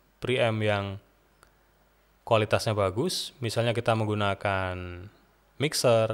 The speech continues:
atau audio interface yang kualitasnya tidak cukup bagus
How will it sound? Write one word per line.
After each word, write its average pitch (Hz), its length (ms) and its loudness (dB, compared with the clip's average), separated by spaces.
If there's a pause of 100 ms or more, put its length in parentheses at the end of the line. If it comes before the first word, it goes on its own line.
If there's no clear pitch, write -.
atau 95 540 -4 (1120)
audio 117 320 6
interface 110 580 0
yang 95 460 0 (420)
kualitasnya 107 720 0
tidak 110 380 -2
cukup 123 300 2
bagus 135 440 -4